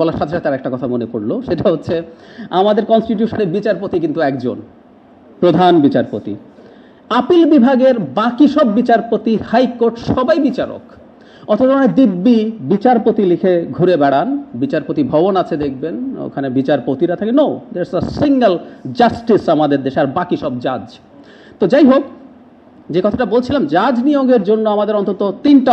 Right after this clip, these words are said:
অপশন আছে। নিম্ন আদালত থেকে পারি, প্র্যাকটিসিং লয়ার থেকে পারি, এবং একটা আইন থাকতে হবে, তিনটার একটা। সুতরাং আমরা যখন আইন তৈরি করি নাই, এটা করা উচিত ছিল, আইন যখন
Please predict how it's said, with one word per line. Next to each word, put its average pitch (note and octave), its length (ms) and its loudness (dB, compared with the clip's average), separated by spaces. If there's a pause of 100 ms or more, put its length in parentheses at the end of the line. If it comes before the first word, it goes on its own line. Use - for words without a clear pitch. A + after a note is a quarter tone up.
অপশন - 240 -6 (100)
আছে। - 180 -16 (480)
নিম্ন E3+ 180 0 (100)
আদালত G3+ 300 0
থেকে G3+ 140 0 (100)
পারি, F#3+ 200 2 (180)
প্র্যাকটিসিং G3+ 460 -8 (100)
লয়ার F#3 340 -4
থেকে F#3 240 -6
পারি, F#3+ 160 2 (420)
এবং E4 160 4 (140)
একটা - 140 0 (180)
আইন G#3+ 160 4 (120)
থাকতে - 300 -2 (100)
হবে, C3 180 2 (100)
তিনটার C4 360 4
একটা। - 220 -6 (340)
সুতরাং C#4 300 0
আমরা C#4 160 0
যখন C#4+ 140 -2 (180)
আইন D4 140 4 (120)
তৈরি D4+ 280 6
করি B3+ 240 6
নাই, C3 120 2 (200)
এটা A#3+ 100 0
করা A#3+ 240 4
উচিত C#4+ 260 2
ছিল, A#3 160 2 (880)
আইন C4+ 120 4 (120)
যখন C#4+ 160 4